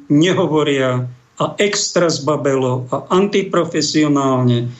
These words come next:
ani nechcú verejne hovoriť nič? Dôstojný pán farár, ktorý by ostal nesplašeným katolíkom a dobrým pastierom,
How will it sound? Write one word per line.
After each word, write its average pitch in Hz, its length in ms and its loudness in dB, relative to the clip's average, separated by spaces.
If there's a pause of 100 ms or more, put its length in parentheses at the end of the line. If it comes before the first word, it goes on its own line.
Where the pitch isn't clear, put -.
(320)
ani 135 180 4
nechcú 170 680 0
verejne 151 640 0
hovoriť 127 640 0
nič? 185 560 0 (3750)
Dôstojný 214 640 0
pán 196 220 0
farár, 135 560 0
ktorý 156 340 0
by 165 160 2
ostal 165 320 0
nesplašeným 160 920 0
katolíkom 127 1000 -2
a 139 80 2
dobrým 160 480 0
pastierom, 151 880 0